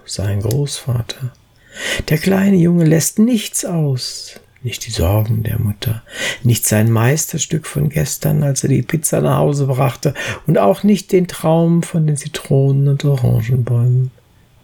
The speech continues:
Nicht einmal unterbricht der Alte das Kind,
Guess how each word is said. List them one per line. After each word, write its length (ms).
Nicht 320
einmal 720
unterbricht 520
der 140
Alte 240
das 220
Kind, 300